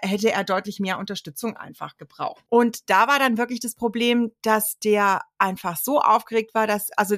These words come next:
sie, sie hat ihn dann nach eben der ersten Beißerei weggehalten von den anderen Hunden. Und dann war das einfach so, wenn da irgendwie ein freilauf-, laufender Hund kam, ist der so hart auf diesen anderen Hund immer draufgegangen. Also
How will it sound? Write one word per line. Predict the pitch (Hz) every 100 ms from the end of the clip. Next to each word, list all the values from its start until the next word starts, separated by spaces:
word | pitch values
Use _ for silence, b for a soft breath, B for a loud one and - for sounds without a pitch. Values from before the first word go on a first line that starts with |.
| 202
sie, | 185 208 202
sie | 226 214
hat | 214
ihn | 208 190
dann | 190 269 226
nach | 202 208
eben | 208 214 208
der | 180
ersten | 180 214 214 208 196
Beißerei | 202 202 190 170 180 269 311
weggehalten | 170 233 - 277 285 - 269
von | 262
den | 254 254
anderen | - 269 262 220
Hunden. | 285 302 - 294 302 262 _
Und | 220 214
dann | 220 220
war | 226
das | 226
einfach | - 214 220
so, | 220 208
wenn | 220 220
da | 240 -
irgendwie | 220 214
ein | 196
freilauf-, | - 180 208 214 220 220 196
laufender | 196 214 208 185
Hund | 226 233
kam, | - 214 214
ist | 196 -
der | 196 180 - _ _ 160
so | 156 190 269 285 -
hart | - 220 220 -
auf | 208
diesen | 202 208
anderen | - 202 180
Hund | 233 233
immer | 170 165 139
draufgegangen. | - - - 165 185 185 220 233 -
Also | 202 202 208